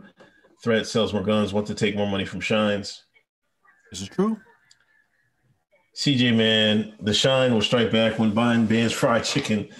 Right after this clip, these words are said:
Speaker 1: since, uh, it, <laughs> it systematically targets the Shine and makes them unhealthy.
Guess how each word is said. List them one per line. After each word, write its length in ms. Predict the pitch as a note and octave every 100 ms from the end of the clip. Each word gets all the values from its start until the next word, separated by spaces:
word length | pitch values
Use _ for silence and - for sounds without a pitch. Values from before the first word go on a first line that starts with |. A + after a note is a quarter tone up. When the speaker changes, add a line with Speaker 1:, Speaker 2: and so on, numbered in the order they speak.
| - -
Speaker 1:
since, 320 | - A#2+ A#2
uh, 360 | A#2 A2+ A2 -
it, 240 | - C3 C#3
<laughs> 120 | -
it 260 | - - -
systematically 840 | - A3 - D3 D3 D3 C#3 B2+
targets 380 | A2+ C3 A#2 G#2
the 80 | G#2
Shine 420 | G#2 B2 A#2+ G#2+ - - -
and 80 | G#2
makes 180 | A2+
them 240 | - G2 F2+
unhealthy. 600 | F#2 A#2 A#2+ C3+ D#3+